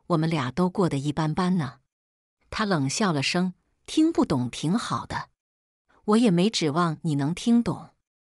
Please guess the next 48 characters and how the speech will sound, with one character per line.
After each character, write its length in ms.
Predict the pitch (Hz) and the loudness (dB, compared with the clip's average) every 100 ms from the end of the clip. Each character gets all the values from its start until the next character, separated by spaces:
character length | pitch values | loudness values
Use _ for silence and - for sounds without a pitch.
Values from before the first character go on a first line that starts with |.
| _ _ _ _ | _ _ _ _
我 120 | 180 | -2
当 180 | 175 220 | 0 0
然 180 | 202 160 | 2 0
听 220 | - 202 | 0 0
得 80 | 185 | 0
懂， 320 | 147 120 131 _ _ _ _ | -2 -6 -10 _ _ _ _
但 160 | 247 233 | -4 -2
这 160 | 302 | 0
次 360 | 247 - 190 139 _ _ _ | -2 0 -2 -4 _ _ _
湮 200 | 262 285 | 2 4
灭 200 | 302 269 | 4 4
的 100 | 185 | 2
会， 320 | - 233 160 - _ - | 0 0 0 -4 _ 0
也 180 | 190 | 2
许 220 | 254 - 139 | 2 -2 -4
会 200 | - 240 | -2 -2
是 180 | - 214 | 0 0
你， 320 | 139 120 - _ _ _ _ | 0 -2 -8 _ _ _ _
妹 260 | 233 269 180 | 2 4 4
妹。” 260 | 139 120 _ _ _ _ _ _ _ | 0 -6 _ _ _ _ _ _ _
第 140 | 226 | 0
二 200 | 208 240 | 2 0
天 240 | 180 226 214 | 0 0 2
一 140 | 208 | 0
早， 440 | 151 131 - 131 - _ _ _ - | -2 -4 -6 -10 -16 _ _ _ 2
林 220 | 185 214 | 4 4
双 320 | 214 247 240 | 2 0 0
就 140 | 220 | -2
开 260 | 147 - 190 | -2 -2 -4
心 220 | 190 226 | -2 -2
地 100 | 220 | -2
跟 200 | 151 170 | 0 -2
我 120 | 139 | -2
说： 320 | 123 151 143 - _ - - - | -2 -2 -4 -6 _ -20 -16 -2
“要 140 | 196 | 0
帮 220 | - 175 | 2 2
我 100 | 151 | 2
实 240 | 135 - 160 | 0 0 0
现 300 | - 170 - - _ | 2 0 -2 -12 _
我 140 | 170 | -2
未 140 | 151 175 | 2 0
实 240 | - 156 | 0 -2
现 220 | 151 202 | -2 -2
的 80 | 143 | 0
梦 240 | 147 208 135 | 0 -2 -2
想。” 360 | - - - _ _ _ _ _ _ - | -6 -10 -12 _ _ _ _ _ _ -4
姐 200 | 185 147 | 0 0
姐， 300 | 165 143 | 0 -4